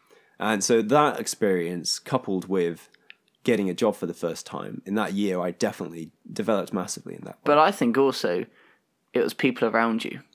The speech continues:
Speaker 2: I
Speaker 1: Uh,
Speaker 2: think, say, example, me, I pushed you in that area and developed
Speaker 1: Mm.
Speaker 2: you more in that area that you might not have realised, but actually, I've known you for a long time, and actually, when we finished at sixth form, you're a different person to when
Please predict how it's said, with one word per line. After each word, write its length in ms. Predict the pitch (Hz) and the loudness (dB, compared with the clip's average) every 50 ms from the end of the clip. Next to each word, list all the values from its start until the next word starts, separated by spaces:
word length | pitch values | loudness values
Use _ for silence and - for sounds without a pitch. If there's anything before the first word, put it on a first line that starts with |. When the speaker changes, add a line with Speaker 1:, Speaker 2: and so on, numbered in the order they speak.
| _ _ _ _ _ _ _ _ _ _ _ _ _ _ _ _ _ _ _ _ _ _ _ _ _ _ _ _ _ _ _ _ _ _ - | _ _ _ _ _ _ _ _ _ _ _ _ _ _ _ _ _ _ _ _ _ _ _ _ _ _ _ _ _ _ _ _ _ _ 0
Speaker 2:
I 180 | - 117 143 160 | 4 6 6 6
Speaker 1:
Uh, 40 | 165 | 6
Speaker 2:
think, 260 | - 143 120 117 - | 4 2 2 2 0
say, 220 | - 139 120 120 | 2 4 4 4
example, 380 | 120 110 - 120 110 117 - 113 | 4 2 2 0 0 0 0 2
me, 260 | 117 120 110 95 85 - | 2 2 2 2 0 0
I 100 | - 113 | 0 0
pushed 440 | 117 - - 131 117 - - - - | 0 -2 -2 -4 -4 -4 -4 -8 -6
you 60 | - 98 | -6 -4
in 120 | 101 101 | -4 -4
that 140 | 95 - - | -4 -4 -2
area 580 | 98 107 101 101 98 80 67 73 71 71 73 - | 0 0 0 0 0 -2 -2 -2 -4 -4 -6 -6
and 120 | - 120 110 | -4 -2 -2
developed 320 | 110 110 107 107 82 78 | 0 0 0 0 0 -2
Speaker 1:
Mm. 60 | - | -2
Speaker 2:
you 60 | 113 113 | -2 0
more 160 | 113 107 104 | 0 0 0
in 60 | 107 | -2
that 120 | 98 - - | -4 -4 -2
area 420 | 113 110 104 85 76 71 69 - _ _ _ _ _ _ _ _ _ _ _ _ _ _ | 0 0 0 0 -2 -2 -4 -8 _ _ _ _ _ _ _ _ _ _ _ _ _ _
that 120 | - 98 101 | -2 0 0
you 80 | 127 | 2
might 200 | 131 139 139 - | 4 2 2 2
not 120 | 123 113 85 | 2 0 0
have 160 | 120 120 117 | 0 0 2
realised, 560 | 143 165 175 151 107 - 50 76 123 131 - | 4 4 4 4 4 2 0 0 -2 -2 -4
but 80 | - 113 | -4 -2
actually, 400 | 110 - - - - 117 113 98 - _ _ _ _ - - - - _ _ _ _ _ _ _ _ _ _ _ _ _ _ - _ - | -2 -2 -4 -4 -6 -6 -6 -6 -10 _ _ _ _ -20 -20 -20 -20 _ _ _ _ _ _ _ _ _ _ _ _ _ _ -14 _ 2
I've 200 | - 131 143 139 | 4 4 4 4
known 220 | 135 135 127 117 | 4 4 4 4
you 80 | 113 113 | 2 0
for 180 | - - 113 110 | 0 -2 0 0
a 40 | 107 | 2
long 200 | 113 110 98 - | 2 2 0 0
time, 280 | - 117 117 117 110 | 0 0 2 2 2
and 100 | 104 104 | 0 -2
actually, 440 | 92 - - - - 110 110 110 - - - - _ - | -4 -4 -6 -6 -6 -6 -6 -6 -8 -12 -20 -18 _ -2
when 120 | 120 117 123 | 0 2 2
we 100 | 127 120 | 2 0
finished 340 | - - 120 117 117 - - | 0 -2 -2 -2 -2 -2 -4
at 100 | - - | -6 -4
sixth 260 | - 123 - - - | -2 -2 -2 -4 -4
form, 200 | - 82 92 107 | -6 -4 -2 -2
you're 140 | 113 110 110 | 0 0 0
a 40 | 110 | 0
different 300 | 113 117 - 107 90 - | -2 -4 -4 -6 -4 -2
person 300 | 131 113 120 120 117 113 | -2 -2 -2 -2 -4 -4
to 100 | - 120 | -2 -2
when 280 | 107 113 107 - - | 0 0 -2 -2 -6